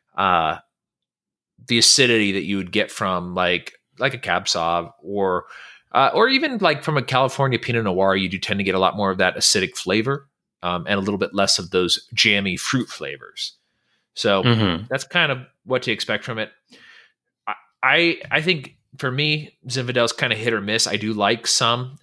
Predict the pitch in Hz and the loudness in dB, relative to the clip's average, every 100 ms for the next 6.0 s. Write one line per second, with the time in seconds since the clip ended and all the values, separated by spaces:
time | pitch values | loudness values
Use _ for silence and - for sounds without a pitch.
0 | - 139 143 190 - _ 147 - 160 170 | 0 2 2 0 -2 _ -2 2 2 2
1 | 127 127 - 165 165 160 151 123 123 160 | 4 2 2 0 0 2 4 2 2 0
2 | 165 139 127 135 120 110 104 104 117 101 | -2 0 0 0 -2 0 2 2 0 -4
3 | - - 330 - 87 110 113 104 98 90 | -4 0 0 2 0 -2 -6 -8 -4 -4
4 | 82 104 101 110 139 151 156 139 131 131 | -2 -4 2 4 4 0 -2 -2 0 0
5 | 110 107 117 117 107 101 104 107 123 | 2 2 2 0 -2 0 0 0 -2